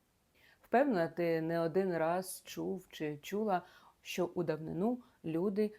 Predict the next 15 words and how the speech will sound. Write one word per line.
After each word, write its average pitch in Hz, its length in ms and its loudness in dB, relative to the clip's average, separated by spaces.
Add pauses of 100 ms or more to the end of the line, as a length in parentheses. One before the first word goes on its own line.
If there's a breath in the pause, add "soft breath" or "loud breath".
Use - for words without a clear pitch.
боялися 170 760 2
затемнень. 156 600 -10 (720 loud breath)
Для 202 180 4
них 262 300 2
це 190 140 0
був 190 340 2 (340 loud breath)
жахливий 175 640 0
жах, 160 580 -2
коли 151 240 -4
сонце 175 580 -2
зникало 196 640 -2
посеред 165 560 -6
дня. 202 260 -4 (1000 loud breath)
Передвісником 170 760 2
біди 214 380 0